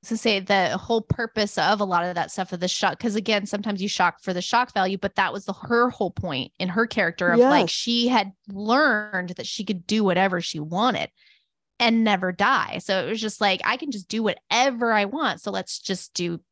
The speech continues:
Speaker 1: the shocking thing and make really long penises," and, <laughs> you know, or, you know, that's it, uh, her character, that was part of the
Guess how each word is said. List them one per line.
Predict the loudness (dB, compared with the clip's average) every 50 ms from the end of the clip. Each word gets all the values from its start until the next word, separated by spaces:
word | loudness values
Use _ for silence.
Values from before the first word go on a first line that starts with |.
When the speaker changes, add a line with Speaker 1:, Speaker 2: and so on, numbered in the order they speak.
| _ -14
Speaker 1:
the | -10 -8
shocking | -4 0 0 0 0 -2 -8 -12 -10 -6 -6
thing | -4 -4 -4 -6
and | -6 -6
make | -6 -6 -8 -10 -12 -20 _ _
really | -8 -6 -6 -6 -8 -8 -10 -14 _ -12
long | -6 -4 -2 -2 -2 -2 -6 -10 _ _ _ _ _ _ -12
penises," | -8 -8 -6 -6 -8 -8 -8 -6 -6 -6 -4
and, | -4 -4 -2 0 0 0 0
<laughs> | 0 0 -2
you | -4 -2 -2 -2 0
know, | 0 0 0 0 -2 -6 -8 -12 -10 -10 -10 -10 -12 -14 -12 -6 -2
or, | -2 -2
you | 0 0 0 2
know, | 2 2 2
that's | 2 2 0 0 -2 -8 -14 -10
it, | -10 -10 -10 -8 -6
uh, | -4 -4 -4 -4 -8 -16 -18 _ _ -12
her | -10 -8 -8 -8
character, | -6 -2 0 0 0 0 0 0 0 0 0 0 -2 -2 -2 0
that | 0 0 0
was | -2 -4 -6
part | -8 -6 -6 -4 -4 -4
of | -6 -6 -6
the | -4 -2 0 0 0 0 -2 -4